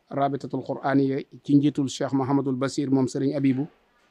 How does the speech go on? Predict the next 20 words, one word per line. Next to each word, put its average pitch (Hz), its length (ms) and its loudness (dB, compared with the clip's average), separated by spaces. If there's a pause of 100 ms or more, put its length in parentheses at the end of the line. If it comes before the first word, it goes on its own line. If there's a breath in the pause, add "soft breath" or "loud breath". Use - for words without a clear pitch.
(680)
mu 139 120 -2
feggoo 139 320 -2
ak 127 140 -6
Sëriñ 143 260 0
Ibrahima 135 480 0
Si 143 260 -4
ak 139 100 -8
Sëriñ 135 240 -2
Xaali 131 280 -4
Jaxate 131 360 -8
ak 135 80 -2
ñiñ 135 200 6
ko 135 100 -6
seqal, 117 340 -6 (1400)
dend 139 320 2
ak 139 160 -4
waa 135 180 0
daayira 131 480 -4
Muxaddamatul 131 640 -2
Xidma 135 440 -4